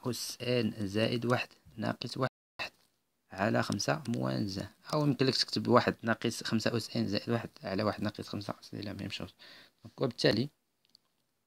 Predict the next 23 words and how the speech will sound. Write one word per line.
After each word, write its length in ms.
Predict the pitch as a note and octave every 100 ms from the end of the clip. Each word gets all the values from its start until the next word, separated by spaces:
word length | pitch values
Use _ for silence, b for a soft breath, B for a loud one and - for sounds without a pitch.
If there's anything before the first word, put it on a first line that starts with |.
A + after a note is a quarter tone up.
| _ _ _ _ _ _ - _ _ _ _ _ _ _ _ - _ - _ _ _ - _ _ _ _ _ _ _ _ _
هذه 160 | - G#2
منه، 400 | G2+ G2+ F#2+ A#2 - - b b b b _
فهاد 1300 | - B2 B2 - - _ _ _ _ _ - A2+ A2+
خمسة 320 | - A2 B2
ناقص 280 | A#2+ - -
واحد 180 | F#2+ F#2
غتعطيك 380 | F#2+ D#2+ A2
ربعة، 260 | G2 G2 A#2+ C#3
غترجعها 420 | - F#2+ F#2 G2
للطرف 540 | G#2+ - F#2+ G2 - - _
الآخر، 380 | - - - - - -
دونك 220 | G#2+ -
أربعة 400 | A#2 G#2 G#2 G#2+
في 260 | - - -
اس 220 | - -
ان 200 | C3 D3 - _ - _
كتساوي 420 | A#2 - A2+ A2
لنا 300 | G#2 A#2 B2+
خمسة 600 | - G#2 F#2+ - A#2 A#2 A#2
أس 200 | - -
n 280 | A#2+ A2+ G#2+ - _ _ _ _ _ _ _ _ _ -
زائد 400 | G2 G#2 - B2
واحد 240 | B2+ -